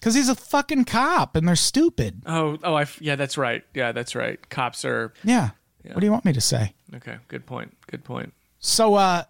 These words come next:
Speaker 1: even
Speaker 2: I
Speaker 1: though
Speaker 2: shouldn't
Speaker 1: this
Speaker 2: have tried to apply logic to a fucking
Speaker 1: <laughs>
Speaker 2: cop brain.
Speaker 1: So this incident leaves Steve Earle's voice a little more gravelly than usual, which is saying a whole fucking lot.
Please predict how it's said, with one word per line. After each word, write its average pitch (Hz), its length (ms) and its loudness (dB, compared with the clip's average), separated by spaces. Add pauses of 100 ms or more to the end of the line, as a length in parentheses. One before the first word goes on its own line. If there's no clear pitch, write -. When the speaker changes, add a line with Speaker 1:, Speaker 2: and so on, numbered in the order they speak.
(260)
Speaker 1:
even 262 220 4
Speaker 2:
I 269 40 4
Speaker 1:
though - 20 4
Speaker 2:
shouldn't 247 160 2
Speaker 1:
this 180 100 0
Speaker 2:
have - 60 -2
tried 165 300 2
to 156 120 -2
apply 147 320 0
logic 135 600 0
to 143 120 -4
a 131 60 -4
fucking 160 420 -2
Speaker 1:
<laughs> 294 100 0
Speaker 2:
cop - 260 -2 (120)
brain. 110 480 -8
Speaker 1:
So 247 500 2
this 240 260 0
incident 226 640 2 (100)
leaves 196 260 4
Steve 208 380 4
Earle's 190 320 4
voice 165 500 2
a 165 80 0
little 165 220 4
more 165 180 4
gravelly 151 560 2
than 139 160 2
usual, 139 480 2
which 139 220 0
is 127 80 -2
saying 135 500 2 (120)
a 123 100 -2
whole 160 240 2
fucking 131 400 -2
lot. 120 340 0